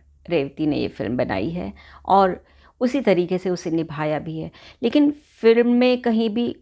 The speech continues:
कुछ भी अनप्रेडिक्टेबल नहीं है। हर एक सीन के बाद आपको पता होता है कि आगे क्या होने वाला है। सच्ची घटना पर आधारित फिल्म है, तो इसके साथ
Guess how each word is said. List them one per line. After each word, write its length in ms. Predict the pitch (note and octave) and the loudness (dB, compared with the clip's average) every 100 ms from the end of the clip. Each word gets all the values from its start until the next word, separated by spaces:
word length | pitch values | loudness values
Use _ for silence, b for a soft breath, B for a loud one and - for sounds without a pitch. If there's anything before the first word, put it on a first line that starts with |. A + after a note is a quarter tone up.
| _ | _
कुछ 220 | A#3+ B3 | -8 -4
भी 280 | B3 A#3+ - | -4 -4 -4
अनप्रेडिक्टेबल 840 | A3 A#3+ A#3+ A3+ G#3+ - G#3 G3+ | -2 0 2 2 2 0 0 2
नहीं 200 | G3+ G3 | 0 -2
है। 80 | G3+ | -2
हर 180 | G3 G3 | 0 2
एक 120 | G#3+ | 2
सीन 240 | - G#3+ G3 | 2 0 0
के 100 | G3+ | 0
बाद 240 | F#3+ F#3 | 0 0
आपको 220 | F3+ - | -2 -4
पता 420 | G#3 G3 G#3 G#3 - _ _ | -6 -2 -2 -2 -8 _ _
होता 220 | F3+ F#3 | -4 -2
है 180 | F#3+ F#3 | 0 0
कि 120 | F#3+ | 0
आगे 240 | F3+ E3+ F3 | 0 0 -2
क्या 160 | F#3 | -4
होने 280 | F#3 F#3+ F#3+ | -4 -2 0
वाला 220 | F#3 F#3 | 0 0
है। 120 | F#3+ F#3+ B B | -2 -6 B B
सच्ची 240 | D4 D4 C#4+ | -4 0 4
घटना 280 | C4+ B3+ | 4 2
पर 160 | B3 A3+ | 0 0
आधारित 380 | G#3 F#3+ F#3+ F#3+ | 0 2 -2 -4
फिल्म 260 | - G3 F#3+ | -6 -4 -2
है, 80 | G3 | -4
तो 120 | G3 | -2
इसके 340 | F#3+ F#3+ F#3 | -4 -4 -8
साथ 160 | F#3 | -4